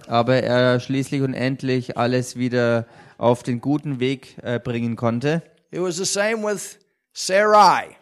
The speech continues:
Speaker 1: Genauso war es anfänglich auch mit Sarai.
Speaker 2: And just like Abram got his name changed from Abram to Abraham,
Speaker 1: Und genauso wie Abraham, der erst Abraham hieß und dann Abraham genannt wurde,
Speaker 2: to help him to come into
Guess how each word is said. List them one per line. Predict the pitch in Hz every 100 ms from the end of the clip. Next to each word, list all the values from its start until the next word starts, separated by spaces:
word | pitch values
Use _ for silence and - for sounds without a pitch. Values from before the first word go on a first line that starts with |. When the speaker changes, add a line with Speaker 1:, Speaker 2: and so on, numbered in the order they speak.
| -
Speaker 1:
Genauso | 123 123 143 175 143
war | 127 139
es | 139 -
anfänglich | 127 131 139 131 131
auch | - 123
mit | 131
Sarai. | - 123 127 120 107 90 -
Speaker 2:
And | 151
just | 214 202
like | 202 202 202
Abram | 190 240 240 185 190
got | 185 190
his | 196 202 160
name | 196 214 202
changed | 185 196 208
from | 175 170
Abram | 208 226 196 202 170
to | 180
Abraham, | 202 190 170 156 185 240 156 147 190 - 131
Speaker 1:
Und | 120
genauso | 139 143 165 165 156
wie | 147 143 143 147
Abraham, | - 139 156 151 135 135 139
der | 139
erst | 123 127 - -
Abraham | 120 127 120 127 131
hieß | 139 131
und | 123
dann | 123 117
Abraham | 117 120 120 117 117 113
genannt | 110 110 117
wurde, | 120 117 123 147 - -
Speaker 2:
to | - 156
help | 143 190 220 -
him | 156 170 185
to | 170 143
come | - 156 170 175
into | 196 208 196 165 160 170 170 165